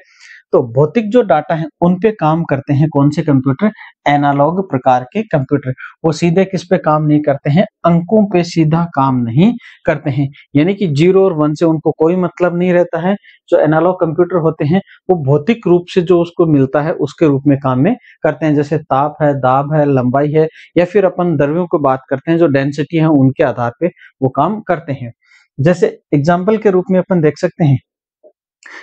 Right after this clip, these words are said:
ये important है भाई, इनका जो उपयोग है वो आपको याद रखना है, ठीक है। जैसे speedometer है, घड़ियां हैं, विद्युत मीटर हैं, thermometer हैं, इनमें मुख्य रूप से किसका प्रयोग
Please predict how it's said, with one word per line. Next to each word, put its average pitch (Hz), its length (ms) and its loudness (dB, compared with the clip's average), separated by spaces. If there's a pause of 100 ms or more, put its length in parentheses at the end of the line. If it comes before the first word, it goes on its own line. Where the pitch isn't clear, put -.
(160)
ये 196 80 6
important 202 520 0
है 208 80 0
भाई, 214 160 2 (300)
इनका 175 220 2
जो 196 140 -2
उपयोग 185 420 0
है 185 80 -2
वो 180 140 -2
आपको 165 280 -2
याद 151 240 2 (180)
रखना 135 260 -2 (100)
है, 101 60 -16 (580)
ठीक 170 160 0
है। 185 200 0
जैसे 165 240 0
speedometer 170 680 0
है, 165 200 0 (1400)
घड़ियां 156 480 2
हैं, 175 320 -2 (640)
विद्युत 143 480 0
मीटर 175 260 0
हैं, 175 240 2 (380)
thermometer 170 560 -2
हैं, 175 220 0 (380)
इनमें 208 260 6
मुख्य 202 320 0
रूप 180 140 0
से - 140 -4
किसका 175 340 -2
प्रयोग 151 280 0